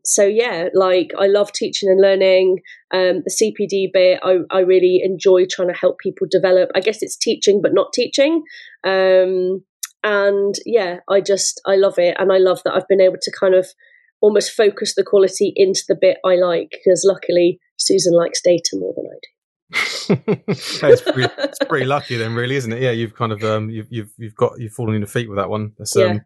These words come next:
Speaker 1: Yeah.
Speaker 2: it's an interesting role. Um, and obviously, you know, when,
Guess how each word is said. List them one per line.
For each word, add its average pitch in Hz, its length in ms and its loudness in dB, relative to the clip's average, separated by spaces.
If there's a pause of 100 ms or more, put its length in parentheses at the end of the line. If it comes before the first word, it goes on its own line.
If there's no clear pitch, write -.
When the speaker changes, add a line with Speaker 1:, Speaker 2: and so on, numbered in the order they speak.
Speaker 1:
Yeah. - 80 -18 (520)
Speaker 2:
it's - 120 -6
an 139 60 2
interesting 127 480 -4
role. 123 400 -2
Um, 117 340 -4
and 127 100 -10
obviously, 120 680 -4 (520)
you 131 120 0
know, 104 320 -4
when, 117 480 -4